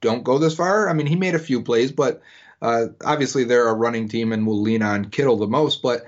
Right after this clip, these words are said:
just getting that extra piece, that cherry on top to push you over the edge are things these teams do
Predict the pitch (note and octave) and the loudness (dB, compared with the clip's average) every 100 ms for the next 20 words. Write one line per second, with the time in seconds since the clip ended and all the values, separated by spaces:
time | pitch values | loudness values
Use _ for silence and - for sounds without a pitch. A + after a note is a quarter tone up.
0 | - - - F#3 G#3 G#3 F#3+ F3+ E3 - | -18 -16 -8 -4 0 2 2 0 -2 -4
1 | - D#3 - E3 D3+ - A2+ F#2 G#2 G2 | -6 -6 -2 -4 -4 -8 -10 -8 -6 -6
2 | - D#3 D3 C3 A#2 B2 A2+ G#2+ - - | 0 2 2 -2 -6 -6 -6 -8 -8 -6
3 | A2 B2+ A2+ G2+ G#2 A2+ A2+ - B2 A2+ | -4 -2 -2 0 0 0 -2 0 -2 0
4 | D3+ C#3 B2 A#2+ A2+ - B2+ A2+ G#2 A#2 | -2 -2 -4 -4 -6 -4 -2 -2 0 0
5 | G#2 G2+ | 2 0